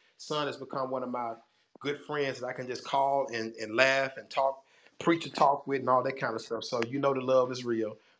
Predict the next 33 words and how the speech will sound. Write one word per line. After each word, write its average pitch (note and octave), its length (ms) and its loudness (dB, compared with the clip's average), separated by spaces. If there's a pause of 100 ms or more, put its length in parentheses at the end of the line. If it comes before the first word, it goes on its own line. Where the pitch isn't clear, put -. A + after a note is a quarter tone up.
(180)
And A2 180 0
one C3 160 4
day B2+ 120 6
I A#2+ 60 8
hope C3+ 200 2
to A#2+ 60 -4
get B2 160 0
to A#2 80 -4
meet C3+ 240 -2
you B2+ 100 0
in - 60 -4
person. B2+ 380 2
Like, A#2+ 160 -4
I A#2+ 160 -2
hope C3+ 240 -4
to A#2+ 240 -8
meet B2+ 200 -4
you C3+ 60 0
and B2 80 -2
your A2+ 80 -4
son, A#2 380 0 (420)
meet B2+ 220 0
your - 80 -8
son C3+ 200 2
as, A#2+ 80 0 (100)
as A#2+ 120 -4
well B2+ 200 0
in A#2 80 -6
person. A#2 320 0
And A2+ 80 0
all E3+ 200 8
of B2 60 2
y'all, G#2 300 -2